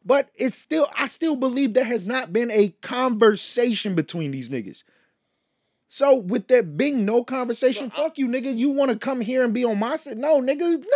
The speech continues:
Speaker 1: no.
Speaker 2: No, I'm not saying he's on his set. It's, "Oh, I'm going to do a song. When my song is done, you can come up and do your song."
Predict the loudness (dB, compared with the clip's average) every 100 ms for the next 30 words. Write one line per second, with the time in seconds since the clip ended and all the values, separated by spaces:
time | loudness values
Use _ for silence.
0 | 2 4 2 0 -4 -2 -4 -4 -2 -2
1 | -2 -6 -8 -8 -6 -6 -8 -6 -6 -4
2 | -6 -4 -4 -6 _ _ 0 2 4 4
3 | 2 -2 -4 0 0 0 0 2 -2 -8
4 | _ _ -10 -4 -2 0 0 -2 -4 -2
5 | -2 -2 -4 _ _ -12 -10 -8 -6 -4
6 | -6 -8 -8 -8 -4 -4 -4